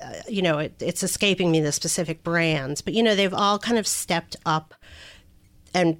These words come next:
started offering these premium diapers, Kimberly-Clark as well, and they're doing well for these companies. They didn't really identify the demand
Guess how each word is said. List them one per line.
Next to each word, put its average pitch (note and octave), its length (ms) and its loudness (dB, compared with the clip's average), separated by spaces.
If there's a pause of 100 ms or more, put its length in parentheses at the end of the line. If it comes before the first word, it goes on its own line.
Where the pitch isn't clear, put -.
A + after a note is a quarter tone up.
(140)
started F#3 480 2
offering D#3+ 400 0
these D#3+ 220 0
premium F3+ 500 2
diapers, D3+ 420 -2
Kimberly-Clark E3 800 -2
as G3+ 140 -2
well, D#3 220 0
and E3 120 0
they're G3 140 4
doing A3+ 460 4
well F#3 320 4
for - 140 -8
these E3 220 -4
companies. F#3 600 0
They F3 160 0
didn't A#3+ 380 0
really G3 280 2
identify D#3 800 -2
the D#3 160 -6
demand D3+ 580 -4